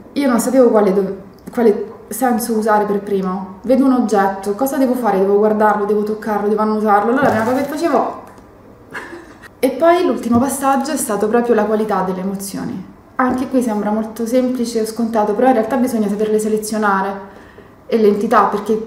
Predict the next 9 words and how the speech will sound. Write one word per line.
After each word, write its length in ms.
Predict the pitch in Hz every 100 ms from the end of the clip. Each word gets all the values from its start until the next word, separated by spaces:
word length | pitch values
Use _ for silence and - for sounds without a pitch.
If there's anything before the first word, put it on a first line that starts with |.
| - -
piacere 400 | - 240 302 285
può 100 | -
essere 240 | 202 - 240
anche 200 | 254 247
piacevole 420 | 233 - 214 214
una 140 | 214
cartellina 640 | 214 214 - 226 220 214 208
da 80 | 202
toccare, 680 | 202 - 214 190 190 208